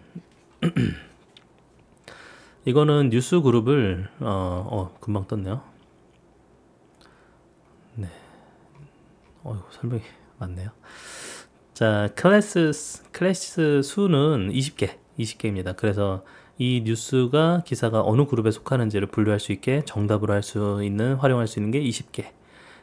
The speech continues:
그리고 전체 뉴스 기사 아리클은 만 팔천팔백사십육 개나 되죠. 네,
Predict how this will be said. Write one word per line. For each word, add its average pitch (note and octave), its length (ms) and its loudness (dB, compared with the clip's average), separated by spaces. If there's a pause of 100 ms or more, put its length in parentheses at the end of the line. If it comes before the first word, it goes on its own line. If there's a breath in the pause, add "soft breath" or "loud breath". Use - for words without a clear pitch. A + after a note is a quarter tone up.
(100)
그리고 A#2+ 460 2
전체 A#2+ 720 2
뉴스 A2+ 360 0
기사 G2+ 340 0
아리클은 A#2+ 720 0 (540 loud breath)
만 G#2 280 4
팔천팔백사십육 B2 920 0
개나 A2 200 -2
되죠. F#2 340 -6 (380)
네, G2+ 180 -10